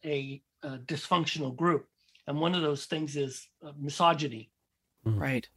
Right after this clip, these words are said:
Speaker 1: My conclusion from the, the things that I've discovered about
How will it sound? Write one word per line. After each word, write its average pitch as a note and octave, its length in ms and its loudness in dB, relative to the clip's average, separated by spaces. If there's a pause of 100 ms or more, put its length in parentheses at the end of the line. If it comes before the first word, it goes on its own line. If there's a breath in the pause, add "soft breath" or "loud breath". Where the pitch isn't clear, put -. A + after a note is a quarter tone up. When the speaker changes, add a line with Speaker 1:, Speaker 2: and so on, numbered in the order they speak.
(360)
Speaker 1:
My G3 280 4
conclusion A#3 760 2
from D#3 500 2
the, D3+ 180 -4 (120)
the C#3 100 0
things G#3 320 -2
that G3+ 100 0
I've F3 360 2
discovered D#3+ 600 -2 (100)
about D3+ 640 0